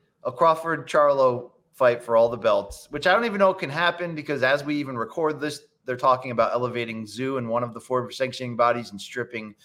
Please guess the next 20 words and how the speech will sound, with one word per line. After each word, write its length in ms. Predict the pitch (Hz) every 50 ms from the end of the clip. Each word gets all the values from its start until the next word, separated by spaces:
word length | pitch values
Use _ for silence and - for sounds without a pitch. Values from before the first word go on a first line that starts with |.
| _ _ _
Jermell. 600 | - 123 120 117 117 120 120 120 123 123 127 - - _ _ -
Basically, 320 | 160 175 170 175 180 175
the, 180 | 156 143 156 - 131
the, 80 | 135 139
the 220 | 131 107 120 131
news 420 | 135 147 175 196 202 190 160 131
is 460 | 131 120 123 123 120 117 113 107 - _ _ _ _ _ _ -
that 200 | 139 135 131 -
Jermell 400 | 135 147 147 143 151 151 151 151
can 240 | - - 147 131 123 - -
enter 460 | 156 175 185 185 - 202 185 175 170
the 140 | 147 135 135
Charlo 500 | 131 - 143 135 131 127 123 117 117 113
fight 420 | - - 120 113 113 110 98 - _ _ _ _ - -
as 260 | 135 143 147 147 131
the 180 | 135 147 147 147
undisputed 640 | 151 156 156 151 - - 160 160 160 160 151 143 139
one 180 | 151 151 156
fifty-four 460 | 156 - 165 - 151 151 - 156 151 147
champion, 480 | - 156 156 151 151 - 151 147 147